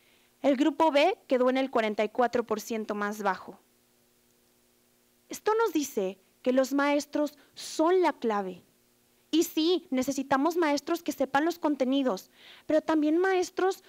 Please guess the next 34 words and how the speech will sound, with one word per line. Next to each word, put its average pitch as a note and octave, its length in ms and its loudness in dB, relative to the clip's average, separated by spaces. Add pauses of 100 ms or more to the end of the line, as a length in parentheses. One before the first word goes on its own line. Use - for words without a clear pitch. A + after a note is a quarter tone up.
(140)
motivados, C4 880 2
maestros C#4 420 -2
que E4 100 -4
inspiren. C#4 920 -2 (600)
A C4 80 4
mí C#4+ 120 4
me E4+ 120 4
gusta E4+ 260 0
llamarlos D4+ 580 2 (200)
maestros C4+ 520 2
y D4+ 60 0
maestras C#4 460 -2
que C4 120 0
ponen D#4 500 0
el A#3+ 120 -2
corazón A3 460 -2
al A3+ 100 -2
enseñar. G3 500 -6 (1040)
Y D4 120 -2
todos G4 440 2
ustedes E4+ 380 0
aquí A#3+ 400 -4 (460)
tienen D4+ 280 4
el D#4 120 2
poder A#3 460 0 (300)
para C4 180 2
que C4+ 260 -4
cada E4 340 4
maestro C4 640 0
y C4 80 -6
cada C#4+ 340 2
maestra C#4+ 460 0
de B3+ 100 0
México C#4 540 -2